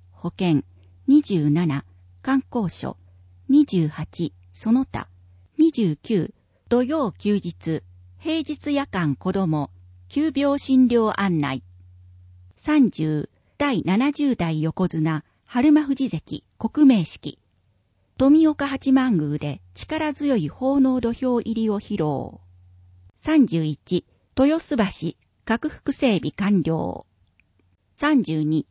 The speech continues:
夏の街歩き特別企画ツアー。七月二十三日火曜、二十五日木曜、騎馬探検隊。地下鉄の舞台裏と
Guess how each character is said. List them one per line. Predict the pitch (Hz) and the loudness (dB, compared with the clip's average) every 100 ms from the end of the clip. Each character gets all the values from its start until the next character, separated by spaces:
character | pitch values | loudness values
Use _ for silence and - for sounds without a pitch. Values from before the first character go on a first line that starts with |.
| _ _ _ _ _ - | _ _ _ _ _ -2
夏 | 208 214 - | -2 0 4
の | 277 254 | 4 4
街 | 202 - 311 | 0 0 -2
歩 | 302 294 | -2 -4
き | - | -4
特 | 262 277 | -4 -2
別 | 262 - - | -2 -4 -10
企 | - | -6
画 | 226 - | -6 -6
ツ | - 208 | -2 0
ア | 165 | 0
ー。 | 170 - - _ _ _ _ | -4 -10 -16 _ _ _ _
七 | - 302 | -2 2
月 | 311 294 | 2 4
二 | 285 262 | 4 4
十 | 175 156 | 2 -2
三 | 202 190 156 | -2 0 0
日 | 135 - - | -2 -8 -10
火 | 202 185 | -6 -2
曜、 | 214 151 - _ - | -2 -2 -4 _ -8
二 | 269 311 | -2 0
十 | 233 190 | 2 0
五 | 190 208 | 2 0
日 | 165 - 151 - | 0 -2 -8 -4
木 | 180 170 285 | -2 -2 -2
曜、 | 269 196 - _ _ _ | 0 0 -4 _ _ _
騎 | 247 | -4
馬 | 294 | -4
探 | - 262 | 0 0
検 | 240 208 185 - | 0 0 -2 -2
隊。 | 156 143 _ _ _ _ _ _ _ - | -4 -4 _ _ _ _ _ _ _ -16
地 | - | -6
下 | 202 | -4
鉄 | 254 294 269 | -4 0 2
の | 254 | 2
舞 | 247 | -2
台 | 240 226 220 | -2 -2 -2
裏 | 208 208 | -4 -6
と | 170 170 | -6 -8